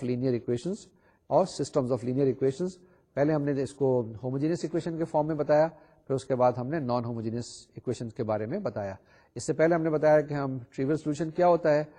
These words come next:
اور نان ٹریول سولوشن کیا ہوتا ہے۔ ٹریول سولوشن میں ہم normally interested نہیں ہوتے ہیں، in the case of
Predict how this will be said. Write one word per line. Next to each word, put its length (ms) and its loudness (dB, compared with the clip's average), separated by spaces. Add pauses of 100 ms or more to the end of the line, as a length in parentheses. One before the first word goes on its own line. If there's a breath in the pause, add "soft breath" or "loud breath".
(240 loud breath)
اور 160 4
نان 220 -2
ٹریول 320 -2
سولوشن 320 -8
کیا 180 0
ہوتا 260 0
ہے۔ 80 -8 (340 soft breath)
ٹریول 240 4
سولوشن 340 0
میں 120 0
ہم 120 0
normally 340 2
interested 440 -2
نہیں 140 0
ہوتے 220 0
ہیں، 80 0
in 60 -4
the 160 -4
case 220 0
of 40 -4